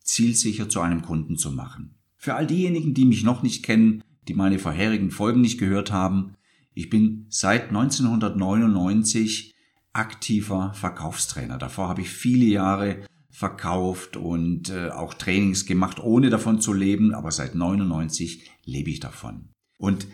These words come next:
da gibt es so einiges, nicht um zu prahlen, sondern einfach nur, um so ein bisschen zu belegen, wie viel ich schon erlebt habe. Ich kenne so ziemlich jeden Markt, ich kenne so ziemlich jedes Produkt. Ich bin überall zu finden, wo man in deutscher Sprache Verkaufstraining erhalten kann.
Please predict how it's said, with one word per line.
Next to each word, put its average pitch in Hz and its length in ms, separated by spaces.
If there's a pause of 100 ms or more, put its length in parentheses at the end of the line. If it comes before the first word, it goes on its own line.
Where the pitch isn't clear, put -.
(140)
da - 80
gibt 147 240
es 147 140
so - 80
einiges, 110 640
nicht 135 280
um 113 300
zu 104 160
prahlen, 101 600
sondern 110 320
einfach 104 340
nur, 101 140
um 101 80
so 98 80
ein 95 100
bisschen 101 300
zu 90 160
belegen, 92 580
wie 95 300
viel 117 240
ich 101 160
schon 95 160
erlebt 90 420
habe. 104 460 (260)
Ich - 160
kenne 117 200
so 110 180
ziemlich 104 760
jeden 107 440
Markt, 85 560
ich - 160
kenne 107 160
so 110 80
ziemlich 127 520
jedes 110 380
Produkt. 98 540 (240)
Ich 98 160
bin 127 100
überall 135 400
zu 117 120
finden, 120 360
wo 101 140
man 101 160
in 90 140
deutscher 95 340
Sprache 95 480
Verkaufstraining 92 880
erhalten 87 400
kann. 95 340